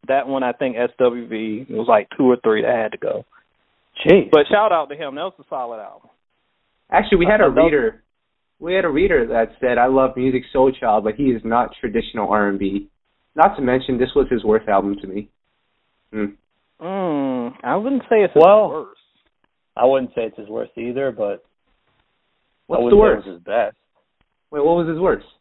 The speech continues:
Speaker 2: Radio.
Speaker 3: Yeah.
Speaker 1: Mm, well,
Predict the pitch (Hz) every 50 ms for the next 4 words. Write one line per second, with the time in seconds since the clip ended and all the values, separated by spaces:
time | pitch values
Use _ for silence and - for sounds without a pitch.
0 | _ _ _ _ _ _ _ _ _ _ _ _ _ _ _ _ _ - 117 127
1 | 151 151 165 175 180 185 180 160 139 - _ _ _ _ _ _ _ _ _ _
2 | _ _ _ _ _ _ _ _ _ _ _ _ _ _ _ _ _ _ _ _
3 | _ _ _ _ _ _ - 117 123 127 127 123 123 - - _ _ _ _ _
4 | _ _ _ _ _ _ _ _ _ _ _ _ _ _ _ - 165 180 208 214
5 | 226 226 233 226 226 226 226 220 220 214 - - - - - - - - 294 330